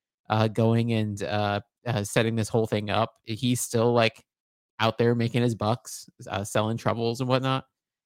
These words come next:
It's like, and, uh, like, our two heroes, uh, Rob and Amir, uh, Rob's just, like, s-, sloughing off back to his camp, uh, to, uh,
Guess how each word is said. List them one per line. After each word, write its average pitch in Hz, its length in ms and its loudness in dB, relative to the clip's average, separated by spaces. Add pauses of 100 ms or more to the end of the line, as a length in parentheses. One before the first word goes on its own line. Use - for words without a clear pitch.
(120)
It's - 80 -14
like, - 260 -4 (1040)
and, 117 260 4
uh, 113 320 6
like, 120 200 6
our 117 160 4
two 139 200 0
heroes, 120 840 2
uh, 104 300 2
Rob 113 400 4
and 107 120 0
Amir, 120 480 -2 (400)
uh, 110 140 2
Rob's 131 420 2
just, 139 140 -6
like, 135 180 0 (220)
s-, - 200 -16 (360)
sloughing 120 400 -2
off 127 240 2
back 117 280 4
to 143 120 0
his 123 180 0
camp, 131 380 -2 (160)
uh, 107 320 -2 (220)
to, 113 320 2
uh, 104 200 2